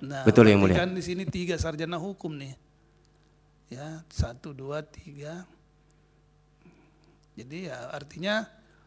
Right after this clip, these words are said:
Speaker 1: karena sarjana hukum setidaknya kita tahu, apalagi sini ada advokat dengan satu ya.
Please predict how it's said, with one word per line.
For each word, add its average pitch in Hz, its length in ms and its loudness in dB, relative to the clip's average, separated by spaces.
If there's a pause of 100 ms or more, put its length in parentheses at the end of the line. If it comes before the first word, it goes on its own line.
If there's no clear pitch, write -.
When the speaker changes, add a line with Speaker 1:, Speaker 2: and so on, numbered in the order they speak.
(280)
Speaker 1:
karena 151 180 -6
sarjana 151 380 -8
hukum 196 480 -4
setidaknya 147 560 -6
kita 151 240 -8
tahu, 135 240 -8
apalagi 151 260 0
sini 185 220 4
ada 165 240 -2
advokat 175 560 -4
dengan 170 240 -6
satu 147 320 -8
ya. 139 320 -8